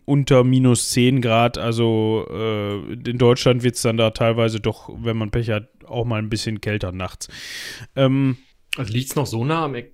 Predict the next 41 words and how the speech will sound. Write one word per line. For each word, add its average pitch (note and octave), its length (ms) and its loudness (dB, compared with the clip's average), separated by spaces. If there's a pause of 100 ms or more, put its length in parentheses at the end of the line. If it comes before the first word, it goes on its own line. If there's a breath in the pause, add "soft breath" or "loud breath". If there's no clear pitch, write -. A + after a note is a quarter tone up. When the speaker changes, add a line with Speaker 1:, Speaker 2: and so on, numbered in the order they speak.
Speaker 2:
nee, G#2+ 240 -8
wobei F2+ 220 -12
so F#2 140 -18
nah G#2 140 -12
am G2 140 -16
Äquator, G#2 440 -10
dass G#2+ 160 -10
es A#2 140 -18
irgendwie A#2+ 460 -12
nicht A#2 180 -14
so G#2 100 -18
beeinflusst - 420 -16
wird. A2+ 80 -10
Ich C#3+ 100 -8
kenn E3 160 4
mich E3 160 -4
mit A#2 160 -2
Wetter C#3 280 2
einfach B2 280 -4
nicht G2+ 180 -10
aus. F#2+ 220 -8
Können B2+ 160 -4
wir A#2+ 80 -6
mal A#2 100 -6
einen A2 100 -12
Klimatologen A2 640 -8
einladen? G#2 460 -10 (300)
Speaker 1:
Äh, G#2+ 340 -2 (300)
Äquator B2 520 0
ist - 240 -4
dann A#2 180 2
doch - 300 -2
ein B2 160 -4
bisschen G#2+ 680 -4
weiter G2 500 -4
weg, - 340 -12 (100)
glaub E2+ 320 -10
ich, - 160 -14
wenn G2+ 120 -10
ich G2 100 -12
das G2 160 -8